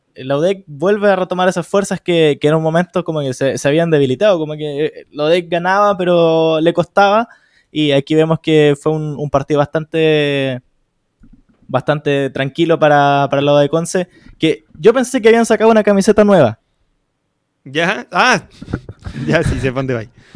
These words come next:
Speaker 2: De otro
Speaker 1: Porque
Speaker 2: color.
Speaker 1: yo estaba viendo el partido, bueno,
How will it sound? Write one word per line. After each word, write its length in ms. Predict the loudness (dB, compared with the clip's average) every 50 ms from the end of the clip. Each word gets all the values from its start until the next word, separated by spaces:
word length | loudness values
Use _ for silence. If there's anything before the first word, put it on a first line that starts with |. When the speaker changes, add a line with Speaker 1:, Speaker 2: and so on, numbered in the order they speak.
| -20 -20 _ _ -20 _ _ _ _ -12
Speaker 2:
De 400 | -12 -10 -10 -8 -6 -2 0 0
otro 140 | 2 2
Speaker 1:
Porque 60 | 2 4
Speaker 2:
color. 1120 | 4 4 4 4 4 4 2 2 -2 -6 -10 -12 _ _ _ -20 -20 -18 -16 -16 -18 -18 _
Speaker 1:
yo 140 | -4 -2 -2
estaba 440 | 0 0 0 0 2 0 0 0 0
viendo 240 | -2 -2 -2 -2 -4
el 80 | -4
partido, 340 | -4 -6 -4 -2 -2 -2 0
bueno, 220 | 0 0 0 0